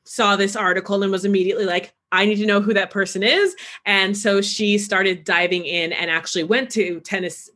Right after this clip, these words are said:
went to Tennessee and went to Lynchburg and just started digging, pulled in historians, and started to carve out more of this story. So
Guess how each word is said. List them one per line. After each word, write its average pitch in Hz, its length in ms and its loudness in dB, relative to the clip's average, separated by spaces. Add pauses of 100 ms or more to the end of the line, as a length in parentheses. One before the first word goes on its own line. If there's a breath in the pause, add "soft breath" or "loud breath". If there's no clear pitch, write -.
went 240 240 0
to 233 260 -2
Tennessee 202 500 0
and 175 240 -6 (380 loud breath)
went 247 220 2
to 240 100 0
Lynchburg 196 460 2
and 180 180 2
just 196 480 -2 (100)
started 185 480 0
digging, 165 400 0 (120)
pulled 208 260 2
in 190 80 2
historians, 170 760 -2 (500 soft breath)
and 226 220 2
started 240 360 0
to 294 80 -10
carve 214 340 0
out 175 280 0
more 185 300 0
of 175 100 -4
this 165 200 -6
story. 135 520 -12
So 202 560 2